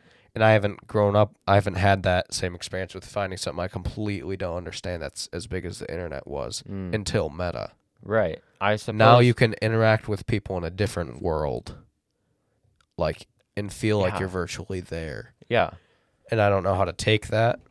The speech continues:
Speaker 2: And
Speaker 1: Like, I
Speaker 2: there
Speaker 1: don't have a problem with the beginning concept of virtual reality.
Speaker 2: Mm-hmm. But
Speaker 1: But
Speaker 2: going
Speaker 1: what, what's
Speaker 2: that
Speaker 1: the
Speaker 2: far with
Speaker 1: issue
Speaker 2: it
Speaker 1: with, what is the issue with Meta? Like, what's the issue, like
Speaker 2: There, it's,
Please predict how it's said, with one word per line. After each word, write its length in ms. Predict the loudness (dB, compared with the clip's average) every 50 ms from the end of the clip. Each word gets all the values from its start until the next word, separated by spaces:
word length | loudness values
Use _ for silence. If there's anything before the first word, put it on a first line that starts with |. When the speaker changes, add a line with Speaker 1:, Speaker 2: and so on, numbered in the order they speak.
| -20 -20 -20 _ _ _ _ _ _ _ _ _ _ _ _ _ _ _ _ _ _ -6
Speaker 2:
And 280 | -4 -2 -2 -4 -6 -8 -14 -20 -20 _ _ _ -6
Speaker 1:
Like, 200 | -6 -6 -6 _
I 520 | _ _ _ _ _ _ _ -16 -8 0
Speaker 2:
there 160 | 4 6 8 8
Speaker 1:
don't 140 | 8 8
have 120 | 6 6 4
a 60 | 4
problem 260 | 6 6 6 6 4
with 120 | 2 -2 -4
the 60 | -6
beginning 480 | -10 -10 -8 -6 -4 -4 -4 -4 -6
concept 520 | -8 -8 -8 -8 -6 -8 -10 -14 -14 -14 -14
of 80 | -14
virtual 460 | -12 -10 -8 -8 -8 -8 -8 -8 -8 -6
reality. 680 | -6 -6 -4 -4 -2 -2 0 0 0 0 0 0 0
Speaker 2:
Mm-hmm. 220 | -2 -2 -6 -8 -10 -14 -20 _ _ _ _ _ _ _ _ _ _ _ _ -8
But 280 | -4 -4 -4 -4 -6 -12 _ _ _ _ _ _ _ _ -4
Speaker 1:
But 160 | -2 0 4
Speaker 2:
going 300 | 6 6 6 6 4 4
Speaker 1:
what, 80 | 6
what's 180 | 6 6 6 6
Speaker 2:
that 100 | 6 6
Speaker 1:
the 0 |
Speaker 2:
far 80 | 8 8
with 80 | 6 6
Speaker 1:
issue 200 | 6 4 4 4
Speaker 2:
it 40 | 4
Speaker 1:
with, 160 | 2 0 0
what 200 | 2 4 6 6
is 180 | 6 6 4 2
the 160 | -2 -6 -6
issue 260 | -6 -6 -6 -6 -6
with 240 | -8 -8 -8 -10 -10
Meta? 320 | -10 -8 -8 -8 -10 -12 -14 _ _ _ _ _ -2
Like, 140 | -2 0 2
what's 240 | 4 4 4 2 2
the 120 | 2 2 2
issue, 380 | 2 2 0 -2 -2 -4 -6 -8 _
like 320 | -6 -6 -6 -8 -12 -20 _ _ _ _ _ _ _ _ _ _ _ _ _ _ _ _ _ _ _ _ _ _ _ _ _ _
Speaker 2:
There, 440 | -14 -10 -6 -4 -4 -4 -4 -4 -6 -4 0
it's, 380 | 0 0 0 -2 -10 -20 -20